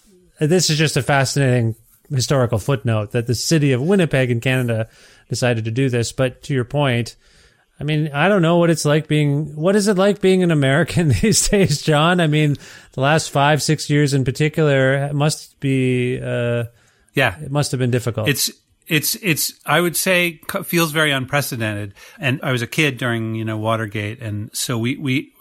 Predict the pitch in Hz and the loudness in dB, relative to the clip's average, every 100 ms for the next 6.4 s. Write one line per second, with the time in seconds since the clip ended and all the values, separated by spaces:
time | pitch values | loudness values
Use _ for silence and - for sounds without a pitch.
0 | - 135 139 127 160 151 135 135 120 104 | -4 -2 0 0 0 0 0 -2 -4 -4
1 | 143 135 120 123 117 110 113 - 120 110 | -2 -2 -2 -6 -6 -8 -10 -14 -10 -10
2 | 107 104 101 _ _ 127 - 160 - 117 | -8 -10 -12 _ _ -8 -2 -2 -2 -4
3 | 117 120 165 160 110 104 113 - 120 110 | -2 0 0 0 -4 -8 -10 -8 -8 -6
4 | 120 123 - - 143 143 139 160 185 165 | -8 -10 -16 -8 -4 -4 -2 0 0 0
5 | 127 117 110 123 127 - 127 113 113 127 | -2 -6 -8 -6 -8 -6 -10 -8 -8 -6
6 | 127 123 110 - | -6 -6 -8 -10